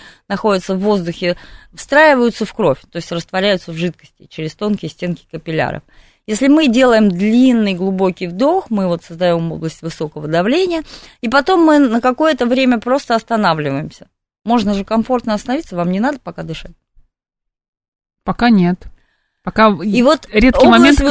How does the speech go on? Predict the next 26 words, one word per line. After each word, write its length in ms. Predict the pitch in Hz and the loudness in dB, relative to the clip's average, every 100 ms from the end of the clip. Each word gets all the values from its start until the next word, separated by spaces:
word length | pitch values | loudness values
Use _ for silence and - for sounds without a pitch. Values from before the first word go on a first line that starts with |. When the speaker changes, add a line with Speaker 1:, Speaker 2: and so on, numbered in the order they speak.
| - | 4
Speaker 1:
высокого 80 | - | 6
Speaker 2:
Макс 160 | 233 277 | 6 6
Speaker 1:
давления 460 | 277 277 302 294 254 | 6 4 2 2 2
Speaker 2:
молчит. 20 | |
Speaker 1:
остаётся, 420 | 254 320 381 - 269 | 2 2 0 -2 -4
кислород 480 | 269 254 262 330 | 0 2 2 2
продолжает 640 | 294 285 247 262 254 208 180 | 0 0 4 4 4 2 2
встраиваться 600 | - 185 180 175 170 170 | -4 -2 0 2 -2 -6
в 80 | - | -6
кровь. 200 | 160 156 | -6 -4
И 80 | 220 | -2
потом 360 | 220 285 320 | 0 0 2
мы 100 | 311 | 2
выдыхаем, 600 | 277 269 277 330 349 320 | 2 2 2 2 4 4
и 180 | 240 - | 0 0
мы 160 | 233 240 | 2 2
делаем 380 | 220 240 233 208 | 2 2 2 -2
очень 540 | - 247 294 - 233 | 0 2 2 0 0
длинный 400 | 214 240 240 226 | 2 2 2 2
выдох, 360 | 208 247 220 185 | 0 0 0 0
он 160 | 196 190 | -2 0
должен 380 | 208 208 202 | -2 0 -2
быть 240 | 190 214 - | 0 0 -2
в 140 | 170 | -10
два 220 | 160 226 | 0 2
раза 120 | 254 | 2